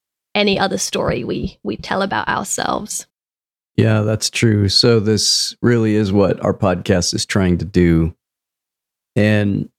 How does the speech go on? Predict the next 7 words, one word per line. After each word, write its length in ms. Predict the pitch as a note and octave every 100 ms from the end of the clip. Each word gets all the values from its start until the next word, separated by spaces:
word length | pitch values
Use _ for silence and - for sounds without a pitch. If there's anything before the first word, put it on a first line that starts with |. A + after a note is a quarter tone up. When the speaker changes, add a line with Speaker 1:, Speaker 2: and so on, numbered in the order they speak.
| _
Speaker 2:
I 100 | A2
love 380 | A2 A2+ B2 A#2
how 400 | A#2 G#2 G#2+ G#2
you 200 | - A2+
talk 280 | G2+ A2 G#2
about 440 | - G2+ G2 -
the 220 | - G#2